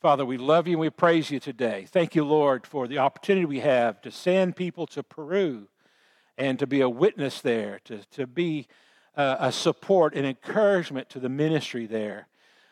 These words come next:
Lord, for the opportunity we've had today to read your word, to study your word, to sing to you, to praise you, to exalt you.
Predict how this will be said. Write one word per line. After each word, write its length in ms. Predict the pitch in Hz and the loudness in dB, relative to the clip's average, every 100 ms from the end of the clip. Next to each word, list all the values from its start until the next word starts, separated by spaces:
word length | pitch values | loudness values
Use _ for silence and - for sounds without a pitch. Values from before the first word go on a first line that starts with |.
| _ | _
Lord, 440 | 143 151 143 123 | 0 4 4 0
for 480 | - 151 131 120 117 | -4 0 2 0 -4
the 140 | 113 143 | -2 2
opportunity 420 | 165 - 202 185 | 2 2 2 2
we've 180 | 156 131 | 2 -2
had 320 | 165 160 147 | 0 0 -2
today 720 | 143 113 139 135 120 110 110 - | -6 -2 2 2 2 -2 -8 -8
to 180 | 113 | -8
read 360 | 104 139 196 180 | -6 -2 -2 -2
your 180 | 165 135 | -2 -2
word, 340 | 113 113 107 | -2 -6 -8
to 60 | 120 | -10
study 340 | - 175 156 | -2 2 2
your 120 | 139 120 | 2 0
word, 440 | 117 107 107 - _ _ _ _ - | -4 -8 -14 -20 _ _ _ _ -6
to 100 | 131 | -6
sing 540 | - 220 220 208 196 | 0 2 4 2 -2
to 140 | - 139 | -4 -8
you, 360 | 113 113 95 87 90 | -8 -14 -18 -20 _
to 100 | 143 | -18
praise 600 | - - 170 165 160 127 | -10 -2 2 2 2 -2
you, 100 | 120 | -8
to 140 | - 131 | -6 -6
exalt 640 | 120 98 151 147 156 117 | -6 -4 2 4 4 0
you. 300 | 110 107 95 | -12 -16 -18